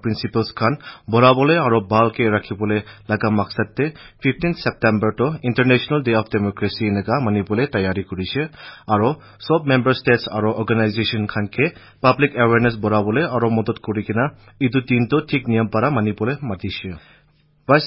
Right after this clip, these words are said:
প্ৰেচিডেণ্ট জগদীপ ধনখৰ পৰা আজি কৈছে কি কনষ্টিটিউশ্যনটো ডেমক্ৰেচি লগা আত্মা আছে আৰু পাৰ্লিয়ামেণ্টটো ইটো লগা কাষ্টিডিয়ান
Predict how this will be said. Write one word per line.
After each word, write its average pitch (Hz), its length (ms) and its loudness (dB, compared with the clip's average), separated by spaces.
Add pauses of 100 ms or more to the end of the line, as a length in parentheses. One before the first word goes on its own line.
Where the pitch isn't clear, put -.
প্ৰেচিডেণ্ট 135 400 2 (100)
জগদীপ 117 340 0
ধনখৰ 110 320 0
পৰা 107 220 0
আজি 104 240 -6
কৈছে 107 300 -6
কি 131 80 -2 (460)
কনষ্টিটিউশ্যনটো 147 640 2 (120)
ডেমক্ৰেচি 120 500 2
লগা 107 200 2 (120)
আত্মা 113 320 0
আছে 127 180 -2 (220)
আৰু 107 120 2 (160)
পাৰ্লিয়ামেণ্টটো 107 500 2 (420)
ইটো 120 220 0
লগা 113 140 4 (100)
কাষ্টিডিয়ান 107 420 0